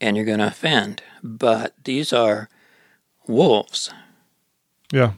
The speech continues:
Speaker 1: We're, we're not talking about nice people. We're talking about wolves that have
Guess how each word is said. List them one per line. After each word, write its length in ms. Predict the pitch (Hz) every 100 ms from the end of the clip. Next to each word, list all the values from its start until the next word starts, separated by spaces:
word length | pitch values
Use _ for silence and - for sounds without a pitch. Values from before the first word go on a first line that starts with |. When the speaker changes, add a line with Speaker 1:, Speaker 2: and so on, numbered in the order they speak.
| _ _ _
Speaker 1:
We're, 180 | 127 123
we're 140 | 131 143
not 180 | 151
talking 300 | - 156 -
about 440 | 127 123 117 110 - _ _ _ _ _ _ _
nice 380 | - 104 110 110
people. 400 | - 117 101 120
We're 120 | 113 135
talking 360 | - 120 117
about 380 | 110 110 104 -
wolves 540 | 127 131 107 110 135 -
that 140 |
have 80 | 117